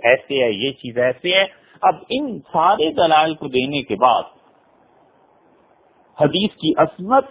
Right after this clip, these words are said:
حدیث کی شان اور واضح ہو جاتی ہے۔ اس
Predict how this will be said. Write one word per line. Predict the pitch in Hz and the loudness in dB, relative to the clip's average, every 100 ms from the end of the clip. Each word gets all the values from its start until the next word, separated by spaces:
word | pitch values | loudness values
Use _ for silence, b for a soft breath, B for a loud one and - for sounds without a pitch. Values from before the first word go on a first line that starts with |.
| - | -4
حدیث | 147 160 - | -2 -4 -6
کی | 151 | -8
شان | - 160 190 240 220 180 | -4 0 0 0 0 4
اور | 233 285 | 4 4
واضح | 208 175 147 127 | 2 0 2 -2
ہو | 107 | -2
جاتی | 95 92 - 90 | -2 -4 -4 -14
ہے۔ | 87 _ _ _ _ _ _ _ _ _ _ _ _ _ _ _ _ _ _ - | -14 _ _ _ _ _ _ _ _ _ _ _ _ _ _ _ _ _ _ -8
اس | 214 | -8